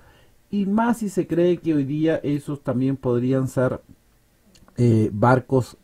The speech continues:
pseudomilitares y son financiados por el gobierno de China. Para realizar maniobras de naves chinas cruzan por zonas económicas exclusivas, en áreas marítimas protegidas, en este caso por Chile,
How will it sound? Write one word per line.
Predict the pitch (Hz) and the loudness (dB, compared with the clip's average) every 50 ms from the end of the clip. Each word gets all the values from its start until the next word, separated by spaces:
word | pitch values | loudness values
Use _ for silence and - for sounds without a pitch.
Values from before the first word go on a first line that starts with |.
| _ | _
pseudomilitares | - - - - 147 135 135 135 127 123 113 110 95 104 - 123 117 117 120 123 120 - - _ _ _ _ _ _ _ _ _ _ _ _ - | -18 -14 -4 0 2 2 4 4 2 0 0 0 -2 -2 -2 0 0 0 0 -2 -2 -4 -14 _ _ _ _ _ _ _ _ _ _ _ _ -8
y | - 127 | -8 -4
son | - - 147 143 - - - | -2 0 0 0 0 -4 -4
financiados | - 127 120 120 113 117 101 - - 143 135 135 139 131 | -2 0 0 2 0 0 -2 -2 0 0 2 2 2 0
por | - - 117 120 127 123 - | -2 -2 0 0 0 0 -2
el | 117 113 110 | -6 -4 -2
gobierno | 107 104 107 117 117 107 117 113 113 110 - _ _ - | -2 0 0 0 0 0 -2 -4 -4 -6 -8 _ _ -10
de | 104 101 101 | -10 -10 -10
China. | - - 170 143 104 92 80 85 _ _ _ _ _ _ - - - - - - - - _ _ _ _ _ - | -6 -2 -2 -2 -2 -4 -12 -12 _ _ _ _ _ _ -20 -20 -20 -20 -20 -20 -20 -20 _ _ _ _ _ 4
Para | 170 180 185 190 185 - - | 6 8 8 8 8 6 2
realizar | 147 160 170 165 160 165 160 - 220 226 | 0 2 4 4 4 4 2 0 2 2
maniobras | 220 208 208 208 214 208 202 208 202 185 - - - | 2 2 2 2 2 2 2 2 2 0 -2 -6 -2
de | 139 139 | -2 0
naves | 135 160 156 151 156 156 | 0 0 0 0 0 -2
chinas | - - 226 202 208 196 | -2 -2 -2 0 -2 -2
cruzan | - 175 185 180 170 151 | 2 0 2 2 2 -2
por | - 147 131 | -2 -6 -4
zonas | 160 165 160 156 143 - | -4 -2 -2 -2 -2 -4
económicas | 139 - 143 151 147 151 143 - 131 127 | -4 -2 0 0 0 0 0 0 0 -2
exclusivas, | 123 - 143 180 - - 233 196 156 151 160 156 - | -2 -2 -6 -6 -4 -2 2 2 4 4 2 0 -4
en | 107 104 107 | -8 -6 -4
áreas | 104 110 113 107 | -2 -2 0 0
marítimas | 117 123 131 123 135 113 131 120 | 2 0 0 0 0 0 -2 -2
protegidas, | 117 - 110 - 110 110 - 127 123 - - - | -2 -4 -6 -6 -6 -6 -4 -2 -2 -2 -2 -2
en | 107 | -6
este | 113 - - | -6 -6 -6
caso | - - 117 - - 131 | -6 -6 -6 -6 -6 -6
por | - 165 160 | -6 -6 -6
Chile, | - - 196 185 180 196 196 | -2 2 2 4 4 4 0